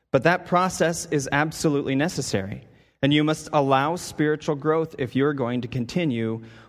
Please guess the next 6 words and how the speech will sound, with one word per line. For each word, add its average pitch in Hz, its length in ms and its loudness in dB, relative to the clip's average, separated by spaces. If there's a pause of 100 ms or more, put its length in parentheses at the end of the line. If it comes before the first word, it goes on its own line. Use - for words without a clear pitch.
(100)
walking 117 760 -2 (200)
in 113 160 -2
him. 107 400 -2 (580)
Don't 139 220 0
get 135 160 -4
complacent. 170 680 0